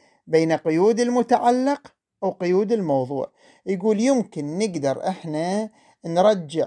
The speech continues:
قيود الموضوع إلى قيود متعلق ونحكم بالبراءة وما يصير عندنا اشتغال. أن يكون القيد قيدا إلما،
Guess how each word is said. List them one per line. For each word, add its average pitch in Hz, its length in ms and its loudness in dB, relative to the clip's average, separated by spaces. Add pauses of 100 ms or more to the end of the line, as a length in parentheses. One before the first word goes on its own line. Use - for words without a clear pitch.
(160)
قيود 175 500 0 (680)
الموضوع 180 640 4
إلى 233 180 4
قيود 226 420 2
متعلق 196 760 0 (200)
ونحكم 185 500 -2
بالبراءة 202 600 2 (300)
وما 202 160 2
يصير 165 280 -2
عندنا 160 280 -4
اشتغال. 123 640 -12 (1120)
أن 190 140 4
يكون 202 480 0
القيد 175 640 0 (800)
قيدا 226 360 4
إلما، 220 640 0